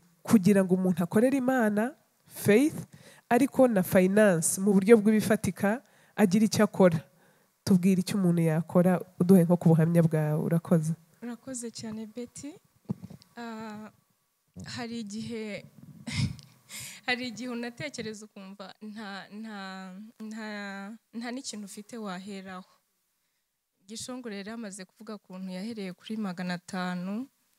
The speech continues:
Speaker 2: hari ukuntu twazaga guterana, eh, ubu abantu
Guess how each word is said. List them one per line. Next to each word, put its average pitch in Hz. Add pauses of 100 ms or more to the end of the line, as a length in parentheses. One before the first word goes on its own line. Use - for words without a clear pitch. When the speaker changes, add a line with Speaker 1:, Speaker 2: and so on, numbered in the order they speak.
(500)
Speaker 2:
hari 214
ukuntu 202
twazaga 196
guterana, 196
eh, 214
ubu 190
abantu 180